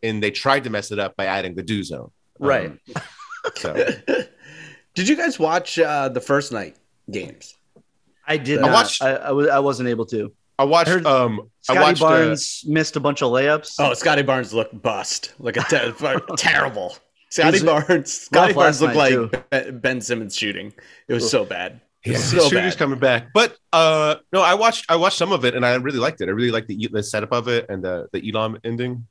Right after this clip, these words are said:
Speaker 3: It was
Speaker 1: So.
Speaker 3: really good. We watched it. We watched the replay before last night's event, and it
Speaker 1: Mm-hmm.
Speaker 3: was really good. Like, the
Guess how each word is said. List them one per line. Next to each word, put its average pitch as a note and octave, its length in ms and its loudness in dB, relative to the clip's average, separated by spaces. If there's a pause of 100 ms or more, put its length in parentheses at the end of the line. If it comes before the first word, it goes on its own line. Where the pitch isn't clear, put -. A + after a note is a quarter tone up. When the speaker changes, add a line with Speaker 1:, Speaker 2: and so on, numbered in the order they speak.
Speaker 3:
It E3 60 4
was E3 160 0
Speaker 1:
So. D3 60 -4
Speaker 3:
really C3 180 0
good. A2 240 -6
We C#3 100 2
watched D3 420 -2
it. B2+ 320 0
We C#3+ 140 0
watched D#3 280 0
the C#3 60 0
replay A2 640 -2
before A2 840 0
last F#2 360 -6
night's F2+ 460 -10 (160)
event, F2+ 520 -10
and F#2 420 -8
it - 100 -20
Speaker 1:
Mm-hmm. C3+ 140 2
Speaker 3:
was A#2+ 120 -2
really G#2 300 -4
good. F2+ 240 -8 (160)
Like, F#2+ 320 -10
the F#2+ 260 -4